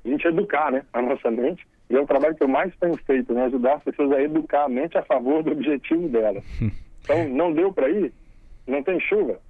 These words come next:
Speaker 1: Não tem desculpa também, né? Quer dizer, tem chuva, mas não tem desculpa.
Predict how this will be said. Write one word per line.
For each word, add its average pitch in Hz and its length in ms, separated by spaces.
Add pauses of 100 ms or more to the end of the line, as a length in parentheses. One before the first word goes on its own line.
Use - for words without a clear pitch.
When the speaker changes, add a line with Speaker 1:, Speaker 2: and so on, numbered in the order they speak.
(180)
Speaker 1:
Não 127 140
tem 139 220
desculpa 208 420
também, 262 240 (140)
né? 139 140
Quer - 100
dizer, 107 180
tem 160 220
chuva, 175 340 (240)
mas 127 140
não 139 100
tem 156 160
desculpa. - 500